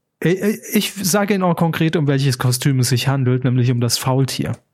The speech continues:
Und ich habe zum Faultier einige Indizien <laughs> gesammelt, die ich euch ganz kurz hier mit an die Hand geben will. Denn, äh, ich habe mich da, vielleicht habe ich mich in den Gedanken auch ein bisschen verrannt, das gebe ich gerne zu. Aber ich will einfach, dass das ist.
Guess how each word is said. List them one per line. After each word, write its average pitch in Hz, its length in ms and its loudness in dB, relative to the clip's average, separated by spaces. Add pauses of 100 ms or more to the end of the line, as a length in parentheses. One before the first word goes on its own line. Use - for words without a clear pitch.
(1400)
Und 135 120 -6
ich 127 100 -2
habe 131 140 -4
zum 135 160 0
Faultier 139 400 0
einige 131 320 0
Indizien 131 440 0
<laughs> 123 40 0
gesammelt, 123 460 0
die 139 60 0
ich 131 140 2
euch 139 180 0
ganz 165 220 -2
kurz - 240 -2
hier 147 80 0
mit 143 140 -2
an 135 80 0
die 120 100 2
Hand 139 200 -4
geben 104 260 0
will. 110 200 2 (640)
Denn, 123 300 -2
äh, 117 360 2 (300)
ich 127 200 0
habe 160 120 -2
mich 190 160 -2
da, 170 240 -2
vielleicht 180 360 0
habe 190 100 0
ich 165 100 0
mich 175 160 2
in 170 80 0
den 143 160 2
Gedanken 135 340 0
auch 117 100 2
ein 113 80 0
bisschen 131 240 0
verrannt, 117 400 -4
das - 160 -4
gebe 139 160 0
ich 123 120 -4
gerne 98 260 -2
zu. 208 420 0 (760)
Aber 143 920 -2 (500)
ich - 240 -2
will 175 100 4
einfach, 135 320 -2
dass 131 180 -2
das 131 120 -2
ist. - 380 -4